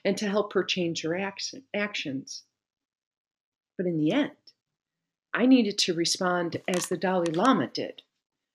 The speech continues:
with decisive action and fierce compassion.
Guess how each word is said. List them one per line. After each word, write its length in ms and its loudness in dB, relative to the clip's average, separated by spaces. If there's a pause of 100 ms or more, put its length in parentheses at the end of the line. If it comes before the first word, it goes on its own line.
(180)
with 200 0
decisive 800 2
action 600 -2 (320)
and 140 -4
fierce 360 -2
compassion. 760 -6